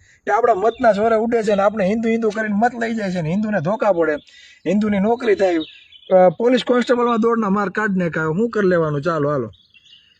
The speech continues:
બરાબર. કોન્સ્ટેબલના અને તલાટીના પેપર હાઈ લેવલના કરી દીધા એટલે આપણા છોકરા લેખિતમાં ય ન આવે. એટલે આ બધી બાબતો છે, શૈક્ષણિક ગેરરીતિઓ એવી કરવામાં આવે છે કે તમારા બાળકોને ક્યારે સરકારી નોકરી ન મળે, તમને યોગ્ય પ્રભુત્વ ન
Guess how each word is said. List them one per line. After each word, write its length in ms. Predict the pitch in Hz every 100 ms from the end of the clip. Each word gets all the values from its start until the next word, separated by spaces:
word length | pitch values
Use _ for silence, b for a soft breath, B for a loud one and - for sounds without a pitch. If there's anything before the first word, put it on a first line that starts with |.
| _ 151
બરાબર. 320 | 170 214 214
કોન્સ્ટેબલના 800 | 185 240 - 233 233 233 240 240
અને 220 | 240 233
તલાટીના 640 | 233 - 247 247 254 240
પેપર 340 | 220 254 262 226
હાઈ 160 | 226
લેવલના 440 | 240 240 226 214 185
કરી 220 | 220 214
દીધા 260 | 170 147
એટલે 120 | 160 170
આપણા 200 | 208 196
છોકરા 240 | 220 214
લેખિતમાં 440 | 220 226 254 185
ય 40 | 156
ન 60 | 160
આવે. 280 | 131 110
એટલે 1080 | 110 - _ _ - - - - - - -
આ 160 | 220 240
બધી 240 | 240 240
બાબતો 480 | 220 220 240 233 240
છે, 200 | 247 302
શૈક્ષણિક 440 | - 220 208 226 196
ગેરરીતિઓ 500 | 220 208 220 233 208
એવી 160 | 220
કરવામાં 380 | 220 220 220 220
આવે 80 | 226
છે 100 | 233
કે 60 | 196
તમારા 300 | 190 214 214
બાળકોને 500 | 196 202 202 208 196
ક્યારે 200 | 196 180
સરકારી 380 | 180 - 185 165
નોકરી 300 | 175 196 208
ન 20 |
મળે, 300 | 214 214 220
તમને 220 | 185 180
યોગ્ય 220 | 180 180
પ્રભુત્વ 460 | 165 165 196 202
ન 80 | 208